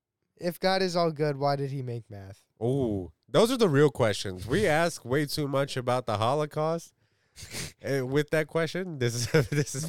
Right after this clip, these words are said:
Speaker 2: bad.
Speaker 1: <laughs> Math is so
Speaker 2: Math
Speaker 1: much
Speaker 2: is
Speaker 1: worth.
Speaker 2: not, math is not, uh,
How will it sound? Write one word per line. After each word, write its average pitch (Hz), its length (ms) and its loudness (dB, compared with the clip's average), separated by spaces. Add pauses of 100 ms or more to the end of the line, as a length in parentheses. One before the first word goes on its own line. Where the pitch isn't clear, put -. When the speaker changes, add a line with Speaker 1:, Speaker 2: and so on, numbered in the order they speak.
Speaker 2:
bad. 240 240 2 (400)
Speaker 1:
<laughs> - 260 -20
Math 208 480 4
is 196 200 4
so 208 300 6
Speaker 2:
Math 208 140 8
Speaker 1:
much 208 140 8
Speaker 2:
is 196 100 4
Speaker 1:
worth. 180 200 6
Speaker 2:
not, 165 260 8 (140)
math 110 260 2
is 104 160 -2
not, 107 380 0
uh, 101 220 -6